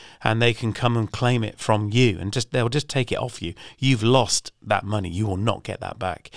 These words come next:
So the importance of an H P I check is so acute here. It will tell you that there's finance.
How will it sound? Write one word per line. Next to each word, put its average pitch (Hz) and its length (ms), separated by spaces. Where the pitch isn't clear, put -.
So 123 280
the 127 140
importance 135 500
of 123 60
an 117 80
H 117 200
P 101 120
I 90 140
check - 320
is 90 100
so 104 480
acute - 480
here. 90 300
It 117 120
will 113 120
tell 127 320
you 95 200
that 90 100
there's 92 180
finance. 90 640